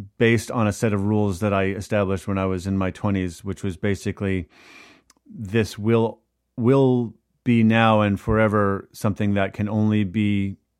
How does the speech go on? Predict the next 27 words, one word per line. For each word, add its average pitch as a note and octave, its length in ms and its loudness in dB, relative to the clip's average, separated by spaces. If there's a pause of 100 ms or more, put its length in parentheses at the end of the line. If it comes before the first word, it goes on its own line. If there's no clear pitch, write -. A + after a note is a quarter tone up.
(100)
attained G#2 680 -2 (680)
through G#2 800 -2 (360)
a A2 80 -4
physical A2 480 0
act G#2 240 0
between G2+ 300 0
me G2+ 140 2
and G2+ 120 0
the G2 80 0
instrument. F#2+ 480 -6 (440)
You A#2 140 -4
know, G#2 60 0
you G2+ 120 -2
can't A2+ 360 -2
add A#2+ 540 2 (800)
overdubs, A2+ 560 2
you G2 140 -8
can't G#2 340 -2
add, G#2 560 0 (680)
um, G2 600 -2 (300)
effects, A2+ 540 -2
you G#2+ 80 -12
can't, G#2+ 280 -4 (140)
you A2 200 -4
know, G#2 60 -6
i-, G#2+ 220 -12
i-, A#2+ 220 -8